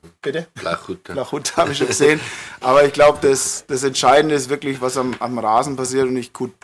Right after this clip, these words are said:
Speaker 1: äh, tu gut daran, mich auf, äh, Fußball zu fokussieren und wenn das mal so läuft, wie wir, wie wir uns das erwarten, wie wir uns das vorstellen und da auf dem richtigen Weg sind, dann kann man sich um andere Dinge kümmern.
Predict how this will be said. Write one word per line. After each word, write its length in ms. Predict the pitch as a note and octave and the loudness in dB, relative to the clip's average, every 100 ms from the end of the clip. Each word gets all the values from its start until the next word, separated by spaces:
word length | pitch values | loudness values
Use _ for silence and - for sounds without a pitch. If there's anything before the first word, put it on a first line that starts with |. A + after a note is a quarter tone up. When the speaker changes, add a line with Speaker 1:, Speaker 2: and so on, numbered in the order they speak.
| _ | _
Speaker 1:
äh, 240 | C3+ A#2 A2 | -8 -6 -6
tu 160 | - | -8
gut 200 | A2+ A#2+ | -10 -6
daran, 240 | B2+ A#2 A#2 | -4 -4 -6
mich 160 | A#2 | -6
auf, 260 | A2+ A2 _ | -10 -10 _
äh, 240 | A#2+ G#2+ G#2 | -10 -10 -10
Fußball 420 | - A#2+ A#2 A#2 | -14 -10 -10 -10
zu 100 | A#2 | -12
fokussieren 600 | - A2+ A#2+ - A#2 A#2 | -12 -10 -8 -8 -8 -8
und 180 | G#2+ G#2 | -10 -10
wenn 160 | A2+ | -10
das 200 | A2 A2 | -8 -8
mal 280 | A#2 A2 F#2+ - _ _ _ _ _ - | -8 -10 -10 -16 _ _ _ _ _ -6
so 200 | C3+ C#3 | 0 4
läuft, 360 | C3 D3 - | 4 4 0
wie 100 | C#3+ | -2
wir, 360 | C#3 C3+ C3 B2+ _ | 0 2 0 -2 _
wie 140 | B2+ | -6
wir 100 | C3+ | -4
uns 120 | B2+ | -4
das 160 | B2+ B2 | -6 -6
erwarten, 440 | A2+ A#2+ C#3 C#3 | -4 0 0 -2
wie 60 | C3 | -6
wir 100 | B2+ | -6
uns 120 | B2 | -6
das 120 | B2+ | -8
vorstellen 640 | - B2+ C#3 - C3 B2+ B2 | -8 -4 -4 -2 -2 -2 -4
und 200 | A#2+ A#2 | -10 -6
da 280 | A#2+ A#2+ A#2 _ _ _ - | -4 -4 -8 _ _ _ -10
auf 180 | B2 - | -10 -8
dem 220 | B2 A#2+ | -8 -8
richtigen 400 | C3 - B2 A#2 | -8 -8 -8 -4
Weg 180 | B2 B2+ | -4 -4
sind, 220 | C3 A#2+ | -6 -6
dann 240 | A#2 A2 | -10 -12
kann 140 | - A#2+ | -12 -12
man 100 | A#2+ | -12
sich 160 | A#2 | -12
um 100 | A#2 | -8
andere 280 | A#2 C3 C3 | -8 -4 -6
Dinge 220 | C3 C3 | -6 -8
kümmern. 380 | A#2+ C3+ C#3 | -8 -8 -8